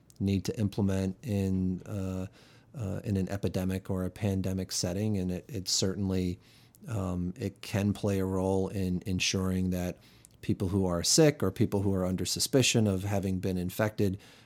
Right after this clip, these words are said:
will not come in contact with people who, who have not. The challenge is when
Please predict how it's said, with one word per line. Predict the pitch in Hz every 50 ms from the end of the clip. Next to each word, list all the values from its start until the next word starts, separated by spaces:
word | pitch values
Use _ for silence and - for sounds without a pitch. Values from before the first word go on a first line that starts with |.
| - -
will | 104 101 92 92
not | 92 92 101 101 -
come | - 110 98
in | 98 95
contact | 92 - 98 95 95 - - 92 92 - -
with | 90 -
people | - 104 90 - 92 92 95 -
who, | - 104 98 95 95 95 98 - - - - - - - - -
who | - - 95
have | 85 - 95 87 92
not. | 87 87 87 101 120 147 160 - - - - - - - - - - - - - - 127 117 107 104
The | 113 107
challenge | - - - 123 107 107 104 107 104 101 95 104
is | 104 101 101 92 - -
when | 101 98 101 98 95 95 95 95 95 95 92 90